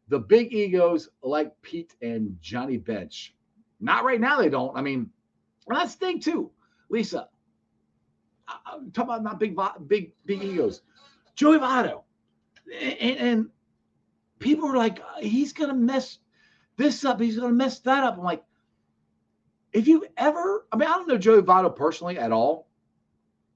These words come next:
but if you've ever seen him and his interviews,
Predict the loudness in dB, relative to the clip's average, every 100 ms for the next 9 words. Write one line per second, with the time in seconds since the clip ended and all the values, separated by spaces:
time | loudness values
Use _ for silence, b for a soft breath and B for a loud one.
0 | _ _ _ _ -4 -4 -4 _ _ _
1 | _ 0 2 2 0 -4 -6 -2 2 4
2 | 4 2 -4 -8 _ _ _ _ -6 -2
3 | 0 -2 -2 -4 -2 -4 -8 -14